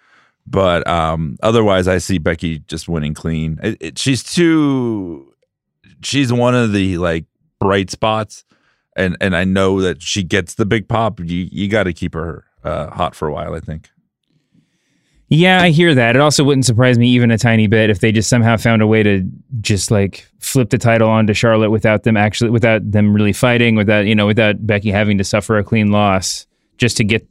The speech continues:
Speaker 2: the women's belt back on SmackDown. But we'll, we'll see. We'll see. I, I, uh, I, I hope that they keep going with Becky, although it feels like, well, I don't know if they know quite what they're doing.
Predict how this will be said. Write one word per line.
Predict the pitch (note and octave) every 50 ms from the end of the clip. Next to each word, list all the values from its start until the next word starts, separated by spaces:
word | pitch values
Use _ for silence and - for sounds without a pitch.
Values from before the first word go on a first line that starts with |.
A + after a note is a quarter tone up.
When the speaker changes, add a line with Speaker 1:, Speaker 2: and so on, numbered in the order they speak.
| - A2
Speaker 2:
the | A#2 G#2
women's | G2+ A2 G#2+ G#2+ G2+ F2+
belt | E2+ A2 G#2+ G2+ G2
back | G#2 G#2 G2+ G#2
on | G2+ G2
SmackDown. | - - A2 G2+ G2+ - G2 E2+ F2 F#2+
But | G#2+ A#2+
we'll, | C3+ C#3 C#3 -
we'll | C#3+ D3 C3
see. | - - - - - - _ _ _
We'll | - A#2 A#2
see. | - - G2+ E2+
I, | G2 A2 A2 G2+ -
I, | G2 A2+ A2 A2 A2
uh, | A2 G#2+ G#2 G2+ G2 - - - - E2 F#2 - -
I, | - A#2 B2 - A2+ A#2+
I | A#2
hope | G2+ A2+ A#2+ - -
that | - G#2 F#2
they | G2+ G2 F#2+ F#2 F2 E2+ - _ _ _ _ _ _ _ _ _
keep | - A2+ G2+ F#2 F2+ - - _
going | - G#2 G2 F#2+ F#2+
with | F#2+ F2+ -
Becky, | F#2 E2+ F#2 - D#2 D#2 E2+ G2+ G#2 G2
although | G2+ G2 G#2 G2+
it | E2+ - -
feels | - A#2+ A2 G#2+ F2+
like, | G2+ F2+ F2+ F2+ - - - _ _ _ _ _ _ _ -
well, | - F#2+ F2+
I | F#2 F#2
don't | F2+ E2
know | F2 F#2 F2 F2+ F#2+ -
if | _ _
they | - F2+
know | F#2 F2+ F2 F2
quite | - - F#2 E2+
what | E2 - -
they're | D#2+
doing. | E2+ F2 F2 D#2+ C2+ D2 F2 F#2